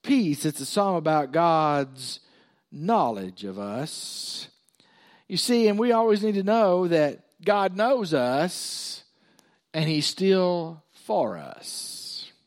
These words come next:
God knows us, and He's still for us, and He is with us. And so I want to look at two or three things about being at your wit's end, remembering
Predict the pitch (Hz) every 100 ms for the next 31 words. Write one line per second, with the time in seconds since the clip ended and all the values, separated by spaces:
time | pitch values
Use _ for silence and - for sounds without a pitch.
0 | _ _ _ _ _ _ _ _ _ -
1 | 156 160 165 175 202 190 196 254 277 -
2 | 151 151 135 127 190 185 175 208 220 208
3 | 220 269 254 175 170 170 214 214 208 196
4 | 180 - 427 349 156 110 52 - - -
5 | - - - - - - _ _ _ _
6 | _ _ _ _ _ _ - 196 190 190
7 | - - 226 220 262 294 240 226 196 -
8 | 240 214 214 - 220 190 175 160 160 156
9 | 160 190 185 180 - 156 185 180 185 196
10 | 131 123 175 190 _ _ _ _ _ _
11 | _ _ _ _ 185 190 254 214 143 151
12 | 202